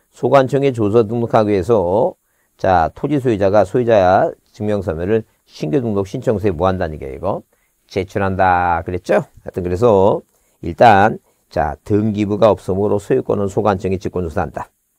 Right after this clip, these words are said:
자, 삼 번에 등기 축탁 여부, 말 그대로 등기부가 없다는 게. 그래서 고칠 게 없어요. 그래서 신규 등록의 토지의 표시 변경에 의한 등기할 필요가 있을 때는 지체 없이 관할 등기에서 촉탁하는데 해당하지 않는다는 얘기예요. 뭐가 없으니까?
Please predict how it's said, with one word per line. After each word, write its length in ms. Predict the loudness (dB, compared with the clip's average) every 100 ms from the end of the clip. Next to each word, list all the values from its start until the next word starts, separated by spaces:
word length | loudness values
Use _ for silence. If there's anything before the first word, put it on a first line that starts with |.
| _ -8 0
자, 120 | 2
삼 160 | 2
번에 200 | 2 0 -6 _ _ _
등기 220 | 4 4
축탁 320 | 2 0 2
여부, 560 | 2 0 -4 -4 -4 -6
말 220 | -2 0 0
그대로 420 | -2 -4 -6 -6
등기부가 320 | -6 -4 -4
없다는 260 | -4 -8 -12
게. 140 | -16 _ _
그래서 500 | 0 4 4 4 2 -6 _ _ _
고칠 260 | -6 2
게 60 | 4
없어요. 240 | 4 0 -6 _ _ _ _
그래서 180 | -4 -2
신규 260 | 2 4
등록의 380 | 4 4 4 4
토지의 720 | 4 0 6 8 10 8 6
표시 320 | 4 0 2
변경에 340 | 2 2 2 2
의한 180 | 2 0
등기할 400 | 0 4 4 4
필요가 280 | 2 2
있을 180 | 2 0
때는 500 | -2 0 2 0 -2 -10 _ _ -16
지체 260 | -4 2
없이 180 | 2 4
관할 300 | 4 6 6
등기에서 340 | 4 2 2 0
촉탁하는데 760 | -4 -2 0 0 2 0 2
해당하지 360 | 2 2 4 2
않는다는 380 | 0 2 2
얘기예요. 200 | 0 -8 -10 _ _ _ _ -2
뭐가 180 | 2
없으니까? 500 | 2 2 0 4 2